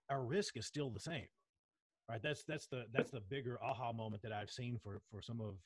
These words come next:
uh, some of the folks as we have this discussion, is that e-, even if you get to that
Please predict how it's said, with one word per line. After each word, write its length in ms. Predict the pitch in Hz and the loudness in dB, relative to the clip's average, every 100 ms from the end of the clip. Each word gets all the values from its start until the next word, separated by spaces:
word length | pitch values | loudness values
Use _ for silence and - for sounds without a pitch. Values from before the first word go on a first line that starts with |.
| - 92 | -16 -12
uh, 200 | 98 98 | -10 -10
some 200 | - 120 | -8 -4
of 80 | 110 | -4
the 140 | 95 107 | -4 -8
folks 260 | 104 - _ _ | -8 -14 _ _
as 80 | 101 | -8
we 80 | 107 113 | -6 -2
have 140 | 123 | -2
this 120 | 110 | -4
discussion, 460 | - - 113 110 110 | -8 -8 -6 -6 -4
is 100 | 107 | -4
that 120 | 113 98 - | -4 -6 0
e-, 120 | 156 - | 0 2
even 240 | 196 226 - | 2 2 4
if 220 | 160 127 | 4 4
you 140 | 123 98 | -2 0
get 220 | 143 - | -2 -2
to 100 | - 120 | -8 -4
that 300 | 117 120 - | 0 0 0